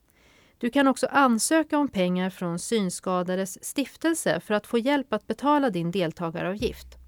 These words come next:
Läs då mer på W W W punkt S R F punkt nu. Klicka på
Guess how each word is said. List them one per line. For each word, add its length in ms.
Läs 320
då 160
mer 280
på 260
W 240
W 180
W 320
punkt 340
S 200
R 80
F 260
punkt 300
nu. 360
Klicka 400
på 300